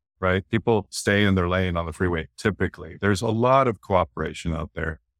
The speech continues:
I actually really love when I have, I have a few clients in my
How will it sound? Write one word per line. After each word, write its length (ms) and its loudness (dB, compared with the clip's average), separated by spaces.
I 60 2
actually 240 2
really 460 4
love 400 4
when 160 2
I 120 2
have, 300 0
I 100 0
have 140 4
a 60 -2
few 180 -6
clients 480 2
in 140 -2
my 280 0